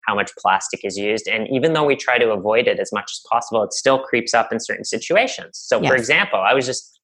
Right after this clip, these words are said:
Speaker 1: talking with her about this the other day. You can't get a cauliflower that's not wrapped in plastic.
Speaker 2: Right.
Speaker 1: Right?
Speaker 2: Yep.
Speaker 1: Broccoli, you can, which is nice.
Speaker 2: Yep.
Speaker 1: You know, we shop at a, at a wonderful grocery store that has mostly organic produce.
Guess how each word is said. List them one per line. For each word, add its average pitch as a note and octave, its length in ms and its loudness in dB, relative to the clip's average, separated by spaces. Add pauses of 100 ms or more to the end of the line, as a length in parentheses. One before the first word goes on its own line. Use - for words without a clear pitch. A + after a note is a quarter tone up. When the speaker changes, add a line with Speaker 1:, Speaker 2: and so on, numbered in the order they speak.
Speaker 1:
talking A#2 280 2
with A#2+ 140 -2
her A#2 100 0
about A#2 240 0
this B2 160 -2
the A#2+ 100 0
other A#2 160 0
day. A#2+ 240 2 (600)
You D3 100 4
can't G3+ 240 0
get A3 140 4
a F3 60 4
cauliflower B2 720 2
that's A#2 220 2
not C3 160 2
wrapped A#2 280 2
in A2 80 -2
plastic. - 440 -2 (360)
Speaker 2:
Right. E3+ 880 2 (720)
Speaker 1:
Right? A2+ 240 -6 (280)
Speaker 2:
Yep. E3 260 -2 (160)
Speaker 1:
Broccoli, C#3+ 560 4
you A#2 160 0
can, A2 560 -2
which G#2 200 -8
is G2+ 120 -6
nice. G2 540 -8
Speaker 2:
Yep. F3 300 2
Speaker 1:
You C3+ 120 2
know, A#2+ 100 4
we A#2 140 4
shop A#2 340 2
at A#2 120 4
a, G#2 240 4
at G2 80 0
a G#2 60 -2
wonderful A2 440 -2
grocery G#2 420 -4
store G2 240 -4
that G2 180 -2
has G2+ 160 -2
mostly G#2 360 -6
organic G2 540 -6
produce. A#2 640 2